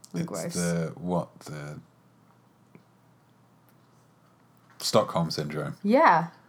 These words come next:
Speaker 1: yeah. It was very like
Speaker 2: It's
Speaker 1: that.
Speaker 2: like Harrison Ford is the king of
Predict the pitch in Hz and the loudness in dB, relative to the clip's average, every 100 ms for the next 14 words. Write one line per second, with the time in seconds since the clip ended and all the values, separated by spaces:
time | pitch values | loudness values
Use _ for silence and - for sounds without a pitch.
0 | - - 277 190 165 170 - - - - | -10 2 6 6 4 0 -12 -20 -16 -4
1 | 220 302 302 277 349 285 170 - - - | 2 2 4 6 6 6 4 4 -2 0
2 | 87 98 - - - - _ _ _ _ | 2 2 0 -8 -18 -20 _ _ _ _
3 | - - - 110 92 - 98 90 92 87 | -20 -18 2 4 4 2 -2 2 4 4
4 | 85 82 85 - 95 85 82 - | 2 0 -6 -2 0 2 0 -4